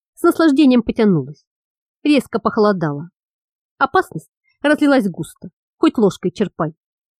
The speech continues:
Птичка разочарованно подолбила клетку, спрятала голову под крыло. «Это всегда трудно»,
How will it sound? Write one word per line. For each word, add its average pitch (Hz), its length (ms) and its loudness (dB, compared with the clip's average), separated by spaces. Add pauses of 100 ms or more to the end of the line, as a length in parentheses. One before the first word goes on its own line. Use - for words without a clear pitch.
(280)
Птичка - 380 0
разочарованно 302 600 2
подолбила 233 520 0
клетку, - 480 -10 (240)
спрятала 277 480 -2
голову 254 320 2
под 196 140 -6
крыло. 165 360 -6 (1080)
«Это 302 180 0
всегда 226 340 0
трудно», 190 460 -2